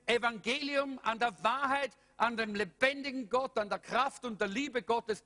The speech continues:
vorbeigehen und an ihm vorbei in die Dunkelheit marschieren, hinunter, hinunter, hinunter, bis in die ewige Verdammnis. Leute, diese Not,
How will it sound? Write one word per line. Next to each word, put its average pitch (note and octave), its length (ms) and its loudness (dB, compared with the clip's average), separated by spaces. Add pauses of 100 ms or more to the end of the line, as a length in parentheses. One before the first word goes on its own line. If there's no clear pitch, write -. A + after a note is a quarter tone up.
(140)
vorbeigehen F#3 800 0 (460)
und A3 140 4
an G#3 180 6
ihm F4 280 0
vorbei C#4+ 680 2
in C4+ 100 -4
die C4 140 -2
Dunkelheit B3+ 640 0
marschieren, B3 540 -2 (200)
hinunter, C4 600 2 (120)
hinunter, C#4+ 640 0 (140)
hinunter, C4+ 580 0 (240)
bis E4+ 260 0
in D4+ 140 -6
die C4 140 -6
ewige A3+ 360 -2
Verdammnis. E3+ 540 -10 (1300)
Leute, F#3+ 360 0
diese B3+ 300 -2
Not, C4+ 320 0